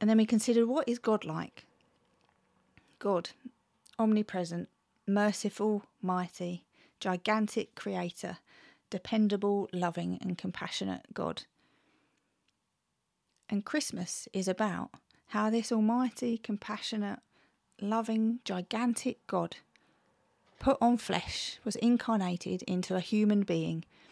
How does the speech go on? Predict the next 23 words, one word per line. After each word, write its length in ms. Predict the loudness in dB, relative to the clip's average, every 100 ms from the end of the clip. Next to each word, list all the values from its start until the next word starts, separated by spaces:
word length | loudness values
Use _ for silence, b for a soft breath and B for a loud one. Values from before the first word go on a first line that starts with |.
| b b b b _
and 240 | -4 -2 -2
arrived 480 | 0 0 0 -2 -8 _ _ _ _
as 140 | -8 -6
a 60 |
baby. 520 | -4 -4 -4 -6 -8 -14 _ _ _ _ _ _ _ _ _ b b b b 2
That's 320 | 2 2 -4
what 120 | -6
we're 120 | -4
celebrating. 560 | -2 -2 -2 -2 -2 0
That's 200 | 0 0
what 140 | -6
Christians 580 | -2 -2 0 0 2 2
celebrate 440 | 2 0 0 -2 -4
at 180 | -8
Christmas, 640 | -8 -10 -8 -8 -8 -10 -12 B B B B
that 280 | -6 -6 0
God 340 | 4 4 4 -4 b b b b b _ _ _ _ _ _
came 300 | 0 4 6
in 80 | 4
human 440 | 4 6 8 8 6
form 440 | 4 0 2 -2 -6 _ 0
as 220 | 0 0
Jesus, 640 | -2 -2 -2 -6 -8 -12